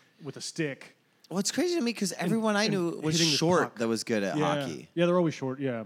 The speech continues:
Speaker 1: they're like soccer players.
Speaker 2: Sargur, he's a good hockey player, short. Wellington Lee,
Speaker 1: Mm-hmm.
Speaker 2: do you know Wellington?
Speaker 1: Yeah.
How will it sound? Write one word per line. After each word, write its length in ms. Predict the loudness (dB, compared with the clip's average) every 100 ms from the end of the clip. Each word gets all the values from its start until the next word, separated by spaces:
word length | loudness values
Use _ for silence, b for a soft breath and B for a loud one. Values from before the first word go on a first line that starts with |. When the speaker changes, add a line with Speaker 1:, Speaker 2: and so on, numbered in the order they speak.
| -2
Speaker 1:
they're 100 | 0
like 100 | 0
soccer 280 | 2 4 4
players. 300 | 4 4 2
Speaker 2:
Sargur, 420 | 4 6 4 2 -4 b
he's 280 | -6 -2 -2
a 40 | 0
good 180 | 0
hockey 280 | 0 -2 -4
player, 260 | -4 -2 -2
short. 520 | -4 -2 0 0 -2 b b -2
Wellington 600 | 2 4 2 0 0 0
Lee, 260 | 0 0
Speaker 1:
Mm-hmm. 440 | -2 -8 -6 -4 -6 -8 -8
Speaker 2:
do 80 | -4
you 60 |
know 120 | 0 2
Wellington? 380 | 2 4 4 2
Speaker 1:
Yeah. 60 | -2